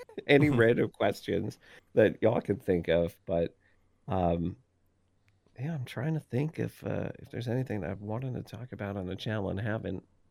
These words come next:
Speaker 1: yet. Normally, see, that's the thing. Again, if I wanna talk about something, it's not an issue. I'll just, <laughs> I'll just go and make it, you know?
Speaker 2: Yeah, fair enough. Yeah, it's just, it, it's, I mean, so,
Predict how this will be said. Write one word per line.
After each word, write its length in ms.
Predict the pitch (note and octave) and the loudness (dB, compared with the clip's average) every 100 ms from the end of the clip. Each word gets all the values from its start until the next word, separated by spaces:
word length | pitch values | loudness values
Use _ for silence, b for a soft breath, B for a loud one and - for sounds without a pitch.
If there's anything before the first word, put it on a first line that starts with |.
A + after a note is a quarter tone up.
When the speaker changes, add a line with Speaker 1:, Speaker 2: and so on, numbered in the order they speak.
| _ B2+ | _ -6
Speaker 1:
yet. 340 | A2 F2 - | 0 2 4
Normally, 420 | D3 D#3+ B2 G#2+ | 4 6 4 4
see, 140 | - A#2+ | 0 0
that's 200 | C3 B2 | 0 0
the 60 | |
thing. 240 | G#2+ B2 F#2+ | 0 0 0
Again, 240 | F#2+ G#2 | -2 -2
if 320 | G2+ - _ | -2 -8 _
I 40 | G#2+ | 0
wanna 240 | A2 E3+ | 2 2
talk 260 | - F2+ G#2 | 0 -4 -2
about 220 | G2+ E2 | -2 -2
something, 280 | G2 F2+ E2+ | -4 -6 -6
it's 120 | F2+ | -4
not 180 | F2+ E2+ | -4 -2
an 120 | F2 | -2
issue. 380 | A#2 - F2 D2 | -4 -6 -8 -8
I'll 120 | F#2 | -8
just, 220 | B2 - - - | -8 -10 -12 -16
<laughs> 160 | - | -6
I'll 140 | - - | 2 2
just 240 | - E3 | 0 2
go 140 | A#2+ G2+ | 6 6
and 100 | G2+ | 4
make 240 | G2+ - | 0 0
it, 220 | G#1+ - - | -4 -4 -2
you 120 | F#2+ | 0
know? 120 | G2+ | 2
Speaker 2:
Yeah, 260 | C3+ A2+ A2 | 0 -2 -2
fair 180 | C3 A2 | -2 -2
enough. 240 | G#2+ - - b b b b b b b b b b | -4 -10 -16 b b b b b b b b b b
Yeah, 140 | F#3+ F#3 | 2 4
it's 140 | F3+ | 4
just, 220 | F#3 F3 | 0 -2
it, 140 | - C#3+ | -4 -4
it's, 240 | C3 B2 - - _ - | -6 -8 -12 -16 _ -2
I 60 | C3 | 0
mean, 140 | C3+ | 0
so, 160 | B2+ | -2